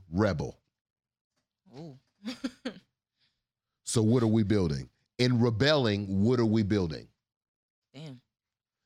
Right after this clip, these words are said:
Speaker 1: I refer back to, I don't know why I'm on this tangent now, but I refer back to Black Mirror, ten thousand credits, right?
Speaker 2: Yeah.
Speaker 1: Or a million credits, whatever it was, ten million credits, whatever the fuck it was. The show with Daniel, the one with Daniel Kaluuya.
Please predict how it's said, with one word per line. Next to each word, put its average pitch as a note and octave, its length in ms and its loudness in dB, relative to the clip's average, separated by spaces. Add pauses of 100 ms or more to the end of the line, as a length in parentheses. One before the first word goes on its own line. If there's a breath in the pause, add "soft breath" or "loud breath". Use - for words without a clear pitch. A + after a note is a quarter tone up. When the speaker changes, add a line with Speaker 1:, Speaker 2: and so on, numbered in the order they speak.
(920)
Speaker 1:
I A2 100 0
refer A#2 360 2
back B2+ 260 0
to, - 120 -2
I F2+ 120 -2
don't G2+ 80 -2
know F#2 100 -2
why F#2 200 0
I'm G2 100 -2
on G2 80 0
this F#2 120 -4
tangent F2 320 -6
now, D#2 220 -6
but G2 140 0
I G2+ 60 2
refer G#2 440 0
back B2 340 0
to A#2 120 0
Black G#2 380 0
Mirror, A2+ 380 2
ten A#2+ 260 -2
thousand G2+ 580 0 (500)
credits, A2+ 380 0
right? G2 240 2 (100)
Speaker 2:
Yeah. - 120 -20 (580)
Speaker 1:
Or G#2+ 120 0
a - 20 2
million A#2+ 260 4
credits, G2 300 0
whatever G2+ 220 2
it F2+ 40 2
was, D#2 140 0
ten B2+ 160 -2
million A2+ 180 2
credits, F#2+ 240 0
whatever G2+ 220 0
the F2 80 -2
fuck D#2+ 160 -4
it E2 40 -8
was. C#2 280 -8 (380)
The G#2+ 60 0
show B2 220 4
with G#2+ 220 0
Daniel, A2 260 2 (140)
the G#2+ 100 0
one A#2+ 220 2
with G#2+ 100 0
Daniel A2 240 2
Kaluuya. G#2+ 480 0